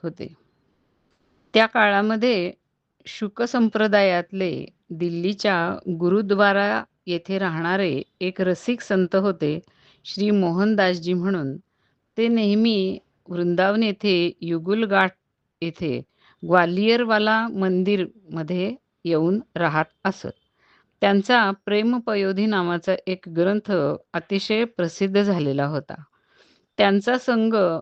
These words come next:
बलदेव दासजी यांना अतिशय आवडत असे. त्या संघामध्ये अनिर्वचनीय सुखाचा त्यांना अनुभव येत असे, म्हणून ते आले की जास्तीत जास्त त्यांच्याबरोबर बलदेव दासजी हे आपला वेळ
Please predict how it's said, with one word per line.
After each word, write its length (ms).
बलदेव 640
दासजी 800
यांना 480
अतिशय 600
आवडत 420
असे. 400
त्या 180
संघामध्ये 920
अनिर्वचनीय 720
सुखाचा 680
त्यांना 460
अनुभव 420
येत 300
असे, 360
म्हणून 440
ते 240
आले 540
की 180
जास्तीत 500
जास्त 320
त्यांच्याबरोबर 1000
बलदेव 540
दासजी 500
हे 240
आपला 500
वेळ 400